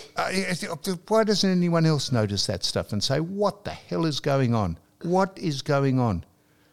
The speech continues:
It's like when you're watching the football, you know how the, round the fence they have those moving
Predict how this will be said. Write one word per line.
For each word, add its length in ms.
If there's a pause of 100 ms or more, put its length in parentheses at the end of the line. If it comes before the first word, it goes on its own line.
(200)
It's 180
like 140
when 160
you're 100
watching 300
the 80
football, 500
you 80
know 120
how 180
the, 180 (880)
round 240
the 60
fence 380
they 140
have 200
those 280
moving 680